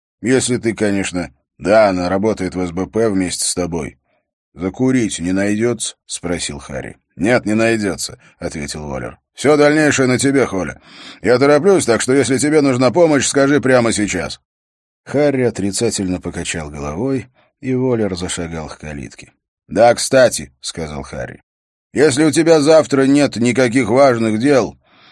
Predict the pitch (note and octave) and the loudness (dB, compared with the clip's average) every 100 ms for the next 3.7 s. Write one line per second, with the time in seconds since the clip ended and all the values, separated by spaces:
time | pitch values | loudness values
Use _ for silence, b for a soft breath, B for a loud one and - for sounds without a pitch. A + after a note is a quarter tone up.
0 | b b A#2 C#3+ F3 F3 E3+ E3 F3 D3+ | b b 2 4 4 6 4 4 4 2
1 | B2+ D3 C#3+ D3+ D#3 D3+ E3 A2 G2+ F2 | 2 0 2 2 2 2 2 2 0 0
2 | G#2+ G2 G#2 G2 G#2 A2+ A#2+ A#2 G2+ G#2+ | 0 0 -2 0 -2 0 0 2 0 0
3 | G#2+ A#2+ G#2 E2 D2+ - | 0 0 -2 -4 -8 -10